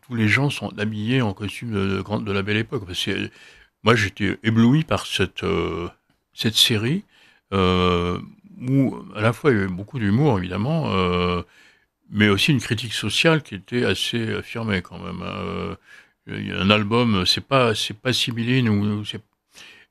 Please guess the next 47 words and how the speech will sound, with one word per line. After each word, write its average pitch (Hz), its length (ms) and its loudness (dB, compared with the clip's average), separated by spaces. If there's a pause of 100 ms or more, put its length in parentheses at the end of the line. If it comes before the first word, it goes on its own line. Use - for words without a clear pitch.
mais 117 80 -2
un, 107 180 4
je - 80 -6
crois 127 140 -2
que - 80 -2
c'est 113 160 -2
un 104 80 6
petit - 160 -2
personnage 135 640 2
qui, - 80 -20
de 101 340 0
Machereau 110 400 2
qui 107 140 -16
n'a 107 100 6
vécu 113 420 -2 (680)
qu'un 147 160 4
épisode, 127 640 2
qui - 80 -18 (460)
est - 140 -10
un 107 120 6
petit, 123 300 0
un, 110 240 4
un 110 100 2
marin 113 460 4 (320)
qui - 60 -14
s'appelle 110 280 2
le 101 120 4
Père 135 320 0
Laoule 117 580 4 (500)
et 107 100 -4
qui - 240 -8
engage 113 360 4
un 95 100 4
mousse 120 500 4
et 101 120 -4
qui, - 240 -8
et 104 200 4
le 104 100 2
pauvre 117 340 2
mousse 131 260 2
fait 101 100 -2
une 95 120 4
bêtise, 98 320 0
enfin, 101 140 -4
il 92 120 0
donne 98 240 2
un, 87 240 -4